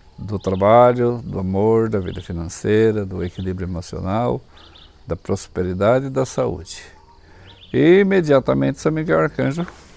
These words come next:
procede essa faxina na sua aura e limpa você dos medos, libera você das opressões e abre os seus caminhos mesmo pra que comerciante que faz isso,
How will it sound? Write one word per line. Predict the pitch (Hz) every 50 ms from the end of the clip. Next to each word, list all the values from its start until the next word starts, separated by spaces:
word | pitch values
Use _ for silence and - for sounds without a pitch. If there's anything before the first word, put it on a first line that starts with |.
| - - - - - - - - - - - - - - - - -
procede | - 113 127 127 - - - 123 131 131 131 131
essa | 123 - 117 -
faxina | - - 113 - - - 113 110 110 110 107
na | 107 104 101
sua | - - 107 98 98 101
aura | 110 110 104 104 110 123 135 147 170 196 - - - - - - - - - - - - - - - - - -
e | 117 127
limpa | 131 131 135 147 160 160 - 143
você | 139 131 131 123 - - - 117 117 120 131 127 - - - - - - - - - - - - - - - - - -
dos | 87 95 101 95 - -
medos, | 98 98 101 104 117 131 143 147 143 143 135 123
libera | 113 110 98 95 107 110 113 - 107
você | 101 104 101 98 - - - 110 101
das | 98 98 92 95 95
opressões | 95 90 - - - - - - - 113 131 151 160 170 175 175 - - - - - - - - - - - - - -
e | - 104 110 117 120 123 123 127 131
abre | 156 180 190 190 202
os | -
seus | - 196 202 - -
caminhos | - 185 180 175 175 185 175 165
mesmo | 165 175 170 165 175
pra | 135 127
que | - - 139 131 123
comerciante | - - 139 156 170 175 156 - - 175 202 214 - -
que | - 175 151
faz | - 147 131 127 131
isso, | 165 202 208 - - - -